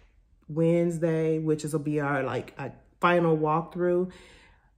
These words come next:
I know he told us that today the house would be at, like, ninety percent or ninety-five percent, but it really was, like, about, he said ninety percent.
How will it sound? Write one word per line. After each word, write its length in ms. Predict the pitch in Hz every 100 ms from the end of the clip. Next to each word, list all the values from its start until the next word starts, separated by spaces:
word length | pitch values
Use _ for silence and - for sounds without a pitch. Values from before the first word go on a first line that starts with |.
| _ -
I 80 | 175
know 180 | 180 214
he 140 | 233
told 260 | 233 214 185
us 140 | 185
that 200 | 180 160
today 340 | 175 165 170
the 100 | 170
house 260 | 165 151 156
would 120 | 160
be 140 | 147 160
at, 60 |
like, 180 | 156 143
ninety 480 | 151 156 165 165 165
percent 640 | 170 160 - 156 151 -
or 100 | 165
ninety-five 720 | 160 180 190 185 185 160 160 156
percent, 380 | 151 165 139
but 100 | 147
it 80 | 156
really 300 | 147 160 175
was, 200 | 170 165
like, 180 | 156 147
about, 260 | 143 143 147
he 100 | 160
said 300 | - 135 131
ninety 480 | 123 147 175 180
percent. 520 | 185 180 175 190 180